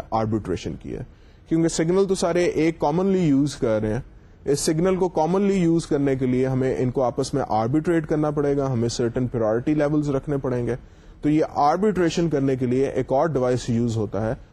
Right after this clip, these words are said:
جس کو کہا جاتا ہے انٹرپٹ کنٹرولر، یا پھر یہ ڈیوائس کیونکہ پروگرامیبل ہے اس کو آپ ریپروگرام کر سکتے ہیں،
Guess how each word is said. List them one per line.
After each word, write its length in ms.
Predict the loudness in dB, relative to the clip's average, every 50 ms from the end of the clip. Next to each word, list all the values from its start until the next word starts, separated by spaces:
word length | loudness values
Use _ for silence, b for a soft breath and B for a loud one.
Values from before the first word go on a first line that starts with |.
| B -10
جس 160 | -10 -8 -6 -4
کو 80 | -4
کہا 220 | -2 -2 -2 0 0
جاتا 340 | -2 -2 -2 -2 -2 -2
ہے 80 | -2 -4 -4 -4
انٹرپٹ 480 | -4 -4 -2 -2 -2 -2 -4 -4 -6 -6
کنٹرولر، 440 | -4 -4 -4 -4 -4 -6 -6 -6 -10 -10 -14 -20 -20 -20 -20 b b b b b b -4
یا 180 | -2 0 0 0
پھر 220 | 0 0 -2 0
یہ 200 | 2 2 2 2
ڈیوائس 340 | 0 0 0 0 0 0 -2
کیونکہ 240 | -2 -4 -2 -2 -2
پروگرامیبل 760 | -2 -2 -4 -4 -2 -2 0 0 0 0 2 2 0 0 0
ہے 240 | 0 0 0 0 -2
اس 180 | -2 -4 -4 -4
کو 120 | -2 -4
آپ 180 | -2 -2 -2 -2
ریپروگرام 540 | 0 0 0 0 0 0 0 0 0 0 0
کر 140 | -2 -2 -4
سکتے 320 | -2 -4 -6 -4 -4 -4
ہیں، 100 | -4